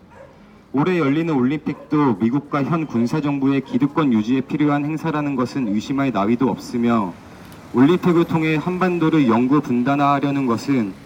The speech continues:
이 민족의 가슴에 못을 박는 행위입니다. 민족 문제의 해결은 조국 통일로서만 가능하다는 사실로 볼 때, 한반도의 통일을 가로막는 미국과 군사정부의 반민족적 행위는 우리에 의해서 막아져야만 합니다.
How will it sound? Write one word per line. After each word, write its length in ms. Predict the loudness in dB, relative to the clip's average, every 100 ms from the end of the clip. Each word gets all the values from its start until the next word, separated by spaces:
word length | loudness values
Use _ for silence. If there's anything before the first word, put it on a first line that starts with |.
| -6
이 160 | 2 4
민족의 460 | 6 4 4 4 2
가슴에 480 | 0 -2 0 2
못을 360 | 0 -2 2 0
박는 380 | 0 -2 0 0
행위입니다. 720 | 0 0 0 -2 -6 -8 -10 -16 -20 -20 -20 -20 -20 -20 -20 -8
민족 320 | 0 2 2 2
문제의 480 | 0 0 2 2
해결은 420 | 0 0 2 0 -2
조국 320 | 0 0 0
통일로서만 760 | 0 2 2 0 -2 -2 -2
가능하다는 600 | -2 -2 0 0 -2 -4
사실로 400 | -4 -6 -2 -2
볼 160 | 0 -2
때, 380 | -2 -4 -4 -8 -18 -20 -20 -20 -12
한반도의 540 | -8 -4 -4 0 -2
통일을 420 | -2 -4 -2 -2
가로막는 560 | -4 -4 -2 -2 -2 -4
미국과 680 | -4 -4 -6 -4 -2 0 -2
군사정부의 800 | -6 -4 -4 -4 -4 -2 -2 -4
반민족적 880 | -2 -2 0 -2 -4 -6 -6 -8
행위는 600 | -6 -6 -4 -4 -6 -10 -18 -20 -18 -12
우리에 340 | -6 0 0 0
의해서 580 | 0 -2 -4 -4 -4 -4
막아져야만 720 | -6 -4 -6 -4 -6 -4 -4
합니다. 420 | -6 -8 -12 -16